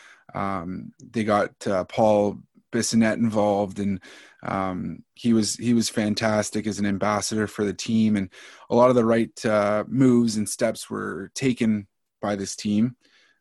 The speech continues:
um, in order to, you know, build a solid fan base and, um,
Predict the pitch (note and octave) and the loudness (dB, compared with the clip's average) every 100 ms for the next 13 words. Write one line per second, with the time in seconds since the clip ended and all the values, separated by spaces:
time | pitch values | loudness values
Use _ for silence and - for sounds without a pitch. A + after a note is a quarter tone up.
0 | - G2+ G2+ G2 F#2+ - G#2+ G#2 G2+ G2 | -4 -2 -2 -4 -6 -6 -2 0 -2 -4
1 | - G#2+ G2+ G2 G2+ - G#2+ F#2+ A2+ A2+ | -4 0 0 -2 -4 -6 -6 -2 -2 0
2 | G#2 A2+ G#2+ F#2 - A2+ A2+ A2+ A2+ A2+ | -2 0 0 0 -2 0 2 2 2 0
3 | G2+ G2 F#2+ _ - _ _ - G2+ G2 | -4 -6 -8 _ -20 _ _ -4 -2 0
4 | F2 D#2+ - | -2 -4 -10